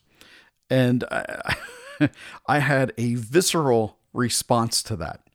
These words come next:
a visceral response, 'cause I, I, I believe that at the end of the day, I believe everybody has good in them and people want to be good people. And I believe even this person, you know, w-,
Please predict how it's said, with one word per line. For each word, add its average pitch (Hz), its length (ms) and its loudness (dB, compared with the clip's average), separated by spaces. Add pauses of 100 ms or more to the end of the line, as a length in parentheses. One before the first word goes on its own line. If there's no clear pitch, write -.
(460)
a - 80 -2
visceral 165 300 4
response, 120 360 0
'cause 151 200 2 (600)
I, 160 140 -2
I, - 580 -4
I 226 40 4
believe 120 800 2 (540)
that 131 180 4 (260)
at 127 160 -2
the 135 160 0
end 160 140 4
of 143 120 2
the 110 100 0
day, 85 340 -6 (320)
I 120 40 -2
believe 131 260 2 (120)
everybody 113 540 2
has 95 260 -2
good 104 300 -2
in 95 140 0
them 92 200 -2
and 90 140 -4
people 95 320 -4
want 85 280 -6
to 101 100 -6
be 80 120 -8
good 76 220 -10
people. - 300 -14
And 98 100 -4
I 131 60 0
believe 120 440 0 (420)
even 143 220 6
this 117 160 2
person, 95 640 0
you 101 80 -2
know, 80 80 -4
w-, 92 260 -8